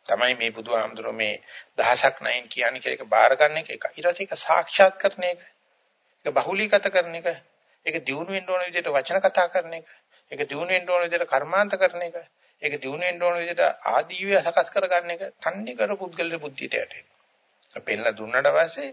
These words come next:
නැවත නැවතත් මේකට එන්න පුළුවන් විදිහට කතා කරන වචන වලින් ඇවිස්සෙන්න කතා කරන්න එපා. කවුරුත් එක්ක ගැටෙන්න, ඇවිල්ලා වචන කතා කරන්න. මේ කෙරුවොත් එහෙම කොහිදෝ යන කුණු කන්දල් රාශියකට උත්තර දෙන්නවා.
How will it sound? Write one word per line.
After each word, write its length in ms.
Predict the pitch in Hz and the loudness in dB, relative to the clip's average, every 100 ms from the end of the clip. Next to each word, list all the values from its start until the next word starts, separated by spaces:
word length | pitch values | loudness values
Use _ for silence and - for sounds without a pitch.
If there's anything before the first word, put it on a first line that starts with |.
| - - - | -12 -20 -6
නැවත 340 | 160 151 156 | 0 0 2
නැවතත් 400 | 151 143 139 139 | 0 0 0 -2
මේකට 320 | 135 135 139 - _ | -4 -8 -10 -12 _
එන්න 320 | 135 151 190 | -8 -4 -4
පුළුවන් 380 | 208 214 151 123 | -4 -2 -2 -2
විදිහට 400 | 113 113 131 180 247 - _ _ | -6 -8 -6 -6 -8 -10 _ _
කතා 300 | - - 151 | -4 2 2
කරන 260 | 151 151 147 | 2 -2 0
වචන 320 | 135 - 143 | 0 0 -4
වලින් 200 | 151 202 | -4 -8
ඇවිස්සෙන්න 560 | - 151 151 - 170 180 | -6 -6 -4 -4 0 0
කතා 280 | 156 101 | 2 0
කරන්න 280 | - - - | -2 -6 -12
එපා. 160 | - _ _ _ _ _ _ _ _ _ _ _ _ _ _ _ - | -20 _ _ _ _ _ _ _ _ _ _ _ _ _ _ _ 0
කවුරුත් 360 | 117 127 131 | 2 2 -2
එක්ක 140 | 135 - | -8 -8
ගැටෙන්න, 440 | - 120 - 113 113 | 0 0 0 -4 -2
ඇවිල්ලා 520 | 160 131 131 151 202 | 0 -2 -4 -4 2
වචන 280 | 180 180 180 | 2 2 0
කතා 260 | 147 143 | 4 4
කරන්න. 240 | 123 117 160 | 4 0 -4
මේ 100 | 170 | -6
කෙරුවොත් 420 | - 175 175 175 | -6 -4 -4 -2
එහෙම 240 | 180 208 | -4 -4
කොහිදෝ 600 | 208 165 139 175 180 214 233 | -4 -4 -4 -6 -6 0 4
යන 180 | 196 | 4
කුණු 200 | 202 180 | 2 -2
කන්දල් 320 | 175 156 165 170 | 0 2 4 4
රාශියකට 440 | 143 143 143 151 | 4 2 -6 -8
උත්තර 260 | 165 - 120 | -8 -8 -8
දෙන්නවා. 360 | 87 - _ | -10 -20 _